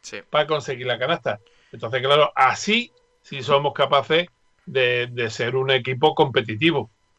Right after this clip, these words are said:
Speaker 1: Bueno, pues,
Speaker 2: Ahora,
Speaker 1: eh,
Speaker 2: cuando empezamos a racanear un
Speaker 1: Mm.
Speaker 2: poquito, eh, jugamos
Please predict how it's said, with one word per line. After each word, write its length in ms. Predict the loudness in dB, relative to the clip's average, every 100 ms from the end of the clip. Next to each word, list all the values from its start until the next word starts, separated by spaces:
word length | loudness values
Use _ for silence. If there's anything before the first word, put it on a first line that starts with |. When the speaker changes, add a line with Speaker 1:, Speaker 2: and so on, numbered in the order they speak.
| _
Speaker 1:
Bueno, 260 | -6 -6 -6
pues, 320 | -10 -8 0
Speaker 2:
Ahora, 200 | 2 0
Speaker 1:
eh, 60 | -2
Speaker 2:
cuando 220 | -8 -10
empezamos 600 | -8 -6 -4 0 0 0 0
a 120 | 0
racanear 760 | 0 -2 -2 -6 -4 -2 -2 -4 -8
un 140 | -12
Speaker 1:
Mm. 40 |
Speaker 2:
poquito, 540 | -10 -4 -4 -4 -10 -12 _ _ _ _
eh, 1120 | -8 -2 0 0 0 2 2 2 0 -2 -6 -10 -12 -18
jugamos 540 | -4 0 2 2 0